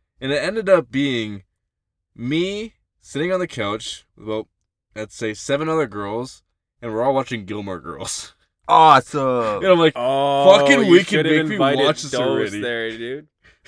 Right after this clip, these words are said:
Speaker 2: Yeah.
Speaker 1: The fact that I could quote half of it because of Wicked, <laughs> I was, they were like, "So you watched this before?" No. <laughs> Wick-, my buddy's just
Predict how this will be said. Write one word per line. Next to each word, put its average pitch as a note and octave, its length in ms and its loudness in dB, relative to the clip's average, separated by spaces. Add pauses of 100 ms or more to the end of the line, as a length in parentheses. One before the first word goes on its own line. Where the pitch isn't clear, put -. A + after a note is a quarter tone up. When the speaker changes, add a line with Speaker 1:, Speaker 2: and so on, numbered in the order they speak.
(380)
Speaker 2:
Yeah. F3+ 480 -12 (400)
Speaker 1:
The F3+ 100 -8
fact G#3 240 2
that B3 100 0
I A#3+ 60 0
could G#3 180 -4
quote D3+ 380 0
half A2+ 320 -4
of C3 80 -8
it D3+ 100 -6
because A#2+ 180 -12
of A2 120 -4
Wicked, C#3 480 -8 (120)
<laughs> - 100 -20
I F#3 120 -4
was, F#3+ 180 4
they F3 120 0
were F3+ 100 2
like, A3 180 -2
"So - 140 -8
you A3+ 100 0
watched A3+ 200 6
this G#3+ 60 -8
before?" A#2+ 360 -4 (480)
No. E3 440 4 (480)
<laughs> - 460 -10
Wick-, - 340 0 (520)
my F3+ 140 4
buddy's F3 500 4
just D3 180 -6